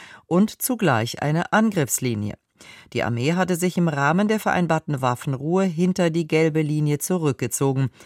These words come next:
Sie ragt bis zu sechs Komma fünf Kilometer in den Küstenstreifen hinein.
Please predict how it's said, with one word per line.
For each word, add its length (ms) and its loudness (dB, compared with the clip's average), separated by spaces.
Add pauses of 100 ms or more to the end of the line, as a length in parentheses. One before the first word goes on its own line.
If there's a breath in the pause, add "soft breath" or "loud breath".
(180 loud breath)
Sie 160 -4
ragt 460 -2
bis 180 -4
zu 140 -6
sechs 340 -2
Komma 280 0
fünf 280 -2
Kilometer 720 -2
in 120 -4
den 220 -2
Küstenstreifen 1080 -6
hinein. 440 0